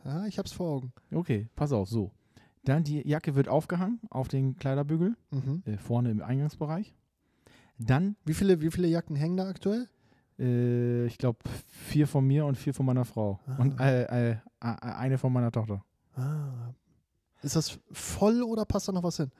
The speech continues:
Speaker 2: Ja, da ist noch, sind noch zwei freie Bügel für, für Gäste.
Speaker 1: Ah.
Speaker 2: Aber wir haben nicht so oft Gäste,
Speaker 1: Aber
Speaker 2: deswegen
Speaker 1: bei, bei,
Speaker 2: sind die
Speaker 1: bei,
Speaker 2: frei.
Speaker 1: bei mir zu Hause auch viel zu voll. Viel zu voll.
Speaker 2: Ja, ist auch viel zu, also ist auch viel zu eng
Speaker 1: Gibt's,
Speaker 2: eigentlich.
Speaker 1: gibt's immer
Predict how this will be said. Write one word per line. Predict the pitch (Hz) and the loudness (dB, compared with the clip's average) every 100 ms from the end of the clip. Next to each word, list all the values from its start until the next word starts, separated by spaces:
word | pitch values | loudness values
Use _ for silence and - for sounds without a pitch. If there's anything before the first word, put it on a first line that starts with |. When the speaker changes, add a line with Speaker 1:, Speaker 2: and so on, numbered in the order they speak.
| - | 2
Speaker 2:
Ja, | 131 | 6
da | 143 | 6
ist | 143 151 | 6 6
noch, | 139 | 6
sind | 165 | 6
noch | 160 | 4
zwei | - 151 151 | 4 4 4
freie | - 156 147 | 4 4 6
Bügel | 135 147 139 | 8 8 6
für, | 123 123 120 | 4 2 2
für | 113 117 | 2 -2
Gäste. | 110 107 - 98 - | 0 -2 -4 -10 -2
Speaker 1:
Ah. | 120 147 156 143 | 2 4 4 2
Speaker 2:
Aber | 113 113 | 2 4
wir | 117 | 6
haben | 151 | 8
nicht | 117 | 6
so | 127 | 4
oft | 120 | 2
Gäste, | - 120 - | 0 -6 -4
Speaker 1:
Aber | 110 | -2
Speaker 2:
deswegen | 113 147 120 | 2 4 4
Speaker 1:
bei, | 143 | 4
bei, | 147 | 6
Speaker 2:
sind | 160 156 | 6 6
die | |
Speaker 1:
bei, | 160 | 6
Speaker 2:
frei. | 180 165 - - _ | 8 8 6 -2 _
Speaker 1:
bei | 165 | 4
mir | 175 - | 6 4
zu | 196 | 4
Hause | 196 185 | 4 4
auch | 180 | 2
viel | - - 220 | 0 2 2
zu | 185 | 2
voll. | - 135 120 123 | 0 2 0 -2
Viel | - 240 214 | 0 2 2
zu | 185 | 0
voll. | - 139 | 2 4
Speaker 2:
Ja, | 147 160 | 6 6
ist | |
auch | 160 | 4
viel | 135 175 | 0 -2
zu, | - | 2
also | 143 | 2
ist | 139 | 4
auch | 143 | 2
viel | - | 2
zu | 156 151 | 0 0
eng | 143 | 4
Speaker 1:
Gibt's, | 135 113 | 4 4
Speaker 2:
eigentlich. | 120 - - | -2 -8 0
Speaker 1:
gibt's | 151 - - | 2 2 -2
immer | 214 208 202 | 0 4 2